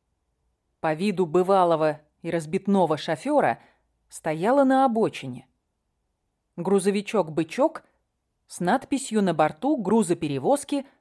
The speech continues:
"Круглосуточно". Колосов прервал беседу банальнейшей просьбой насчет бензина. "Красота тут, тишина",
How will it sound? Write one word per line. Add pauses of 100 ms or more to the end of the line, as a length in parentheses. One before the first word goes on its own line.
(160)
"Круглосуточно". (880)
Колосов
прервал
беседу
банальнейшей
просьбой
насчет
бензина. (1800)
"Красота
тут, (380)
тишина",